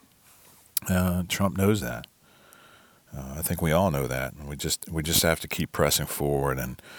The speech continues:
people have to get out and vote, and people have to, uh,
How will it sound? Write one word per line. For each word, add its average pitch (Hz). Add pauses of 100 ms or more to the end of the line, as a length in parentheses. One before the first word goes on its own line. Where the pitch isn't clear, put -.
(360)
people 71
have 71
to 73
get 73
out 69
and 67
vote, 67
and 62
people -
have 65
to, 64
uh, 60